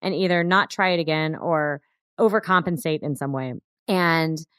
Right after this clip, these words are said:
that's really a self-defeating cycle, and it's not necessary. So instead, I recommend, um, for instance, let, let's say you wanna start, like, waking up in the morning earlier to, to go work out.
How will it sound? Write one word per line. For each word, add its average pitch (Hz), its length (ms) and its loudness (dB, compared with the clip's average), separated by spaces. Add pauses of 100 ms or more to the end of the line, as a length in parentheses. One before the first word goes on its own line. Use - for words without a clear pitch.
(340)
that's 233 240 2
really 254 300 0
a 220 60 2
self-defeating 147 1200 -4 (560)
cycle, 123 460 -8
and 175 160 -2
it's 165 120 -6
not 190 160 -2
necessary. 147 580 -10 (260)
So 240 180 -2
instead, 247 420 -2
I 247 120 0
recommend, 170 640 -2
um, 143 580 -8 (960)
for 254 140 -2
instance, 202 340 -4
let, 208 160 -4
let's 226 160 -4
say 254 100 0
you 233 100 2
wanna 202 140 -2
start, 170 240 0
like, 156 160 -4
waking 147 300 -4
up 139 80 -8
in 139 60 -10
the 139 60 -6
morning 139 440 -8 (340)
earlier 165 400 4
to, 151 180 -8
to 139 480 -6 (400)
go 170 120 0
work 156 220 -4
out. 135 200 -2